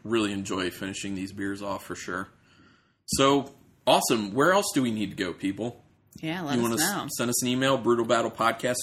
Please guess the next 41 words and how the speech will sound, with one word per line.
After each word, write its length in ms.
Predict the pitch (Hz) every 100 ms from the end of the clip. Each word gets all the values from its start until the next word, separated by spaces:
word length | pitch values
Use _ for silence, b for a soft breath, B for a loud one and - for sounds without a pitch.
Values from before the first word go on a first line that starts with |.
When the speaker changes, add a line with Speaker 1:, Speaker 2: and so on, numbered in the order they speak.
| 110
Speaker 1:
at 80 |
gmail 380 | 107 113 113 110
dot 200 | 107 -
com. 300 | - 110 123
Just 220 | 120 101 117
let 140 | 107
us 140 | 107 -
know. 320 | 110 117 127 B B B
Hit 120 | 131
us 140 | 120 135
up 140 | 123
on 140 | 113 101
Instagram, 520 | 135 - 101 92 95
Speaker 2:
Yeah, 180 | - 226
Speaker 1:
though. 120 | -
Speaker 2:
Brutal 260 | 156 147 156
Battle 240 | 180 156
Podcast. 540 | - 165 160 190 247 302 - - B B B B -
Speaker 1:
And, 300 | 107 110 110
uh, 320 | 117 120 123 123
check 240 | 143 139
out 260 | 131 127 120
our 140 | 113
back 280 | 107 120 123
episodes 720 | 113 127 - 117 110 107 104
just 180 | 104 92
on 140 | 98 92
brutal 240 | 101 101
battle 260 | 92 95 98
dot 240 | 92 -
com 500 | - 190 180 180 170
or 220 | 110 107
on 160 | 104 104
whatever 320 | 104 98 92
podcast 880 | - - 117 117 - 120 120 107 107 - - -
catcher 420 | - 107 107 101
you 180 | 101 104
use, 440 | 101 101 98 98 - -
podcatcher 460 | 101 101 104 104
you 180 | 98 98
use, 280 | 101 98 101